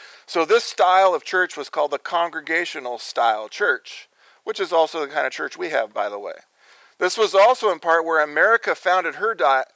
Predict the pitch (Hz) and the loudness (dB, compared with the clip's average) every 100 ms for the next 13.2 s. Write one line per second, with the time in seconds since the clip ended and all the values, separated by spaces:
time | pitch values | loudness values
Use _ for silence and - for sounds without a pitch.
0 | - 170 160 151 156 139 - 233 208 151 | -2 0 0 0 -4 -4 -6 -4 -2 0
1 | 147 135 165 156 135 - _ _ - 139 | -2 -4 -6 -6 -8 -20 _ _ -2 2
2 | 156 170 180 180 165 - 170 165 _ _ | 2 0 -6 -6 -8 -6 -8 -8 _ _
3 | - - 175 165 147 147 143 139 139 131 | -16 -4 -2 -2 -4 -8 -10 -6 -4 -4
4 | 131 _ _ 110 143 139 123 - 123 - | -6 _ _ 2 4 4 0 -10 -14 -12
5 | 98 - _ _ _ _ _ _ _ _ | -14 -16 _ _ _ _ _ _ _ _
6 | _ _ _ - 151 170 190 180 170 - | _ _ _ -4 4 4 4 0 -4 2
7 | 156 143 127 - 143 131 _ 120 127 104 | 4 4 2 -2 -6 -6 _ -8 -8 -8
8 | 135 _ - 151 131 120 139 135 127 123 | -18 _ -8 -6 -6 -2 0 0 -4 -8
9 | - 127 117 - 120 - 139 107 - - | -10 -10 -10 -14 -16 -6 -4 -4 -8 -20
10 | _ _ _ _ - 127 - 170 165 - | _ _ _ _ -10 -10 -2 2 2 0
11 | 180 180 - 156 131 120 117 - 143 117 | 2 2 2 -2 -2 -2 -4 -10 -6 -6
12 | 113 - 113 - _ _ _ _ - 131 | -6 -2 -2 -2 _ _ _ _ -12 -10
13 | 143 | -10